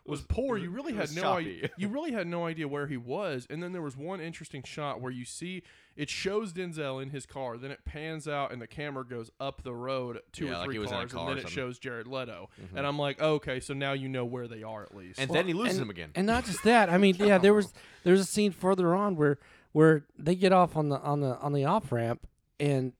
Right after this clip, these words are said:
Speaker 3: it feels like Washington is, like, a hundred miles behind. There's
Speaker 2: <laughs> It
Speaker 3: no
Speaker 2: does.
Speaker 3: freaking way you could know that they went off on that
Speaker 1: It
Speaker 3: off
Speaker 1: cuts
Speaker 3: ramp.
Speaker 1: to them on the off ramp, but then, I don't know,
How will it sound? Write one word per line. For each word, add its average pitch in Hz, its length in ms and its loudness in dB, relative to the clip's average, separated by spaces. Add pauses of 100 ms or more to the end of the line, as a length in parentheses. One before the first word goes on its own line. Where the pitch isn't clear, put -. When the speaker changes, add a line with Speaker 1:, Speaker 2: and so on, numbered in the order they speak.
(400)
Speaker 3:
it 170 160 -2
feels 175 380 2
like 139 240 0 (680)
Washington 139 680 0
is, 120 160 -8
like, 113 160 -6
a - 100 -6
hundred 160 320 -4
miles 123 260 -2
behind. 107 500 -8
There's 131 140 -2
Speaker 2:
<laughs> 196 40 -4
It - 20 -4
Speaker 3:
no 190 120 6
Speaker 2:
does. 123 140 2
Speaker 3:
freaking 202 340 0
way 170 200 0
you 156 60 -2
could 147 180 -14
know 170 240 2 (260)
that 160 140 2
they 190 140 8
went 180 180 6
off 170 240 2
on 151 100 -2
that 147 100 2
Speaker 1:
It - 40 4
Speaker 3:
off 160 180 2
Speaker 1:
cuts 220 120 0 (100)
Speaker 3:
ramp. 117 60 -6
Speaker 1:
to 208 100 -2
them 185 220 -2
on 175 100 -2
the 147 80 -2
off 156 220 0
ramp, 135 200 -4
but 139 40 -10
then, 131 100 -6
I 143 80 -4
don't 151 140 -2
know, 127 100 -4